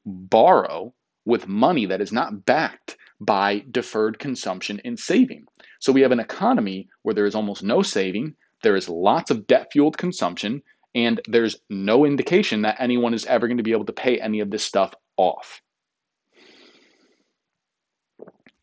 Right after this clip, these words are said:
We live in an economy with very high time preference.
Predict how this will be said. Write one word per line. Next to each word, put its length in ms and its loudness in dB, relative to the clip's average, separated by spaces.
We 120 2
live 160 6
in 100 -2
an 60 -2
economy 720 -4
with 160 -4
very 220 4
high 320 2
time 380 -8
preference. 600 -16